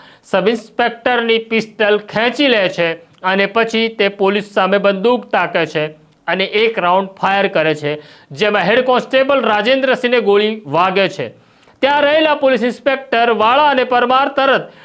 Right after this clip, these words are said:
પોતાની પિસ્તલ કાઢી તેને હથિયાર ફેંકી દેવાની સૂચના આપે છે, પણ તે બીજા બે રાઉન્ડ ફાયર કરે છે, જે પોલીસના વાહનોને વાગે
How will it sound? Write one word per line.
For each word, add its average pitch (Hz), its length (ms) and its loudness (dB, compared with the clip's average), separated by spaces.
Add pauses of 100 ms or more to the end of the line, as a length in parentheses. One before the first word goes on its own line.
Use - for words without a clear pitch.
(180)
પોતાની 269 480 2
પિસ્તલ 247 400 -2
કાઢી 240 400 2
તેને 220 240 2
હથિયાર 220 400 0 (100)
ફેંકી 214 340 0
દેવાની 202 440 2
સૂચના 214 480 -2
આપે 196 200 0 (120)
છે, 180 100 2 (400)
પણ 208 180 -2
તે 233 160 2
બીજા 262 240 0
બે 269 160 4
રાઉન્ડ 233 320 0
ફાયર 214 320 0
કરે 190 300 0
છે, 185 100 0 (400)
જે 226 160 4
પોલીસના 269 640 2
વાહનોને 202 380 2 (180)
વાગે 180 300 2